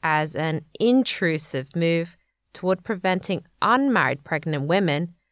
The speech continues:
from having abortions. In its announcement, the China Family Planning Association, also known as the C F P A,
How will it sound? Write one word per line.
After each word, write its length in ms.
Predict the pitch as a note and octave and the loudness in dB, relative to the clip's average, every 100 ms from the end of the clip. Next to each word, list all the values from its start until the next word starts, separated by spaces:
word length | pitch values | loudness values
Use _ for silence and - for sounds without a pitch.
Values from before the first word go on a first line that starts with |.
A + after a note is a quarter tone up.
| _ _ | _ _
from 200 | - A#3+ | -2 -2
having 440 | A3 - C#3+ C#3 A#2 | -2 -4 -4 -2 -4
abortions. 920 | C#3 F#3 A3 - D3+ B2 B2+ - - _ _ _ _ _ _ | -2 0 0 0 -2 -2 -6 -10 -12 _ _ _ _ _ _
In 160 | A#3+ C#4+ | 4 4
its 180 | E4+ - | 4 2
announcement, 800 | C4+ D#3+ C3+ C3 - E3 G3 B3+ _ - | 2 2 0 -2 -4 -2 -2 -4 _ 0
the 320 | F3+ E3+ - | 2 2 0
China 520 | - - B3 B3+ G3 | -4 -4 -2 0 -2
Family 420 | F#3 F#3 E3+ E3 D#3 | -4 -2 -2 -2 -6
Planning 440 | - F3 E3 C#3 | -6 -4 -2 -2
Association, 920 | C3+ - D3+ - D#3+ E3+ - E3 C#4+ - _ _ - | -4 -6 -6 -2 0 0 0 -2 -2 -6 _ _ -4
also 320 | D#3+ D3 E3+ | -2 0 0
known 260 | D#3+ D3+ D#3 | 2 2 0
as 140 | D3+ | 0
the 160 | D3 C#3+ | -4 -4
C 500 | - - A#3 A#3+ - - | -4 -4 -2 -4 -4 -2
F 280 | E3 - - | -4 -4 -8
P 220 | E3+ D#3 | -2 2
A, 340 | E3+ D#3 G3+ | 2 2 -4